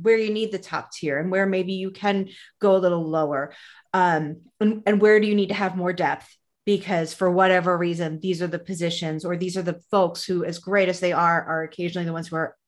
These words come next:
injury prone or a, a little older. Um, being, you know, just having that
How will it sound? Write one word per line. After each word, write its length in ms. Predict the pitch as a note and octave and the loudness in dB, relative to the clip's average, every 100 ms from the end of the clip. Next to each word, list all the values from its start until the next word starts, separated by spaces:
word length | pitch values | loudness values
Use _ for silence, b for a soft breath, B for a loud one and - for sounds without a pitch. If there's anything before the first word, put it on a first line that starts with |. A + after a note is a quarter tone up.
| B B B _ | B B B _
injury 360 | G#3+ G#3 F3 | 0 2 -2
prone 480 | E3 - D#3 D3 C#3 | -6 -4 -4 -4 -6
or 260 | D3 D#3+ D3+ | -6 -2 -2
a, 220 | - D#3 - | -2 -6 -6
a 60 | E3+ | -4
little 200 | F3+ F#3 | -2 -2
older. 420 | F3+ E3+ D3+ C#3+ B B B B B | 0 0 -2 -4 B B B B B
Um, 460 | F3+ F#3 D#3+ E3 E3+ _ _ _ _ _ _ _ _ _ | 0 0 0 -4 -10 _ _ _ _ _ _ _ _ _
being, 420 | E3+ G#3+ A3 G3+ - | -2 2 4 2 0
you 120 | G#3 | 0
know, 160 | F#3+ E3 | 0 -2
just 340 | E3 A3 A3 | -2 -2 -2
having 400 | - - G#3 A#3 | -2 -2 0 2
that 260 | F3 D#3 C#3 | 2 0 -2